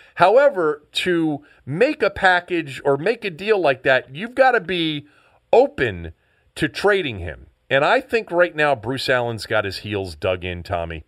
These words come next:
like he did with Cousins, you know, when he offered him fifty-four million in guaranteed, which ended up being thirty million dollars, not five million, not ten million, thirty million dollars less than what was his market value seven, seven months later. And if you remember,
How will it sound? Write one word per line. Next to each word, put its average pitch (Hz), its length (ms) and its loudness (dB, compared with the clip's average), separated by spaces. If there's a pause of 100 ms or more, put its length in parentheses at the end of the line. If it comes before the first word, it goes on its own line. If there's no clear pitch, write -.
like 143 220 0
he 185 100 -12
did 156 220 -2
with 143 180 -10
Cousins, 135 600 -2 (440)
you 127 120 -2
know, 131 100 2
when 127 160 -4
he 123 80 -2
offered 147 340 0
him 123 260 -8 (240)
fifty-four 180 680 -2
million 143 320 -2
in 131 100 -8
guaranteed, 127 640 -4
which 117 260 -10
ended 175 240 0
up 131 160 -2
being 135 240 -6 (320)
thirty 277 400 0
million 214 440 0
dollars, 120 500 2
not 196 320 2
five 240 400 2
million, 156 420 -2 (220)
not 240 260 2
ten 233 300 0
million, 160 320 0 (200)
thirty 302 600 -2
million 240 400 2
dollars 156 560 2 (140)
less 165 400 2
than 156 240 -2
what 156 180 2
was 156 140 0
his 131 160 -6
market 143 400 0
value 113 380 0
seven, 135 520 -2
seven 127 320 0
months 120 300 -4
later. 151 220 2
And 127 100 -2
if 120 120 -8
you 170 60 -8
remember, 190 560 2